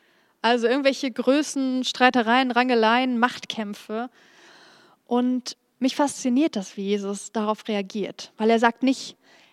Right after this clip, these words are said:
"Ey Jungs, was spielt ihr wieder für einen Kindergarten? Ihr wisst doch, worauf es eigentlich ankommt." Hätte er machen können, finde ich. Tut er aber nicht. Jesus nimmt sich Zeit für seine Jungs.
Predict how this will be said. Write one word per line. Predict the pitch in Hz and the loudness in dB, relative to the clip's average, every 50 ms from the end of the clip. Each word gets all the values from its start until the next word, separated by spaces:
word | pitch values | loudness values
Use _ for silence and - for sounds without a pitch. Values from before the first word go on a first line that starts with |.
| _ _ - | _ _ -14
"Ey | - 202 233 | -10 -8 -8
Jungs, | 226 220 254 302 349 359 311 - | -4 -2 0 0 0 -2 -2 -4
was | 302 269 - | -4 -4 -2
spielt | - - 339 359 - | 2 4 6 6 6
ihr | 330 302 | 4 2
wieder | 294 277 302 285 | 2 0 -2 -2
für | - - 330 | 0 2 2
einen | 339 330 - | 2 2 0
Kindergarten? | - - 381 381 359 320 277 226 220 196 190 - _ 226 208 196 196 196 _ _ _ _ _ _ _ _ _ _ _ _ _ _ _ _ _ | 0 2 4 4 6 6 4 4 2 -2 -4 -4 _ -8 -8 -8 -8 -10 _ _ _ _ _ _ _ _ _ _ _ _ _ _ _ _ _
Ihr | - 285 254 269 | -4 -4 0 2
wisst | 359 370 - - 320 | 2 2 2 2 0
doch, | 302 254 | 0 0
worauf | 254 247 - 247 240 233 | 0 0 2 4 4 4
es | 247 240 - - | 4 0 -2 -4
eigentlich | - 208 220 226 220 220 208 - 202 202 - 190 | -6 -2 0 2 2 2 0 -2 -4 -6 -4 -4
ankommt." | 190 190 196 - - - 180 180 180 180 - - - - _ _ _ _ _ _ _ _ _ _ _ _ _ _ _ _ _ _ _ _ _ - - _ | -6 -6 -6 -8 -10 -12 -12 -12 -12 -14 -14 -16 -18 -18 _ _ _ _ _ _ _ _ _ _ _ _ _ _ _ _ _ _ _ _ _ -20 -20 _
Hätte | - 240 - - | -10 -8 -6 -4
er | 196 196 | -4 -2
machen | 208 240 254 240 - 196 - | 0 -2 -2 -2 -6 -12 -12
können, | - - 180 180 - | -8 -8 -8 -8 -10
finde | - - 214 202 202 196 | -10 -10 -8 -8 -8 -8
ich. | - - - - - _ _ _ _ _ _ _ _ _ _ _ | -10 -10 -12 -16 -20 _ _ _ _ _ _ _ _ _ _ _
Tut | - - 277 - | -6 -6 -4 -2
er | 240 196 | -2 -2
aber | 196 - - - | -2 -2 -4 -4
nicht. | 208 - 233 - - - - _ _ _ _ _ _ _ _ _ _ _ _ _ _ _ - - - - - _ _ _ _ _ _ _ _ _ _ _ | -6 -8 -12 -14 -16 -20 -20 _ _ _ _ _ _ _ _ _ _ _ _ _ _ _ -20 -20 -20 -20 -20 _ _ _ _ _ _ _ _ _ _ _
Jesus | - 240 240 233 254 254 - 240 | -2 -2 0 0 -2 -2 -2 0
nimmt | 240 262 269 254 | 0 0 -2 -2
sich | - 247 233 220 - - - - - _ | -4 -4 -4 -4 -6 -10 -18 -20 -20 _
Zeit | - - - 220 220 220 220 220 - - | -20 -12 -6 -2 0 0 0 0 -2 -4
für | - 196 | -8 -8
seine | 185 - 185 190 190 | -6 -6 -6 -6 -4
Jungs. | 185 190 185 180 180 185 - - - - | -4 -4 -4 -6 -8 -12 -14 -16 -18 -20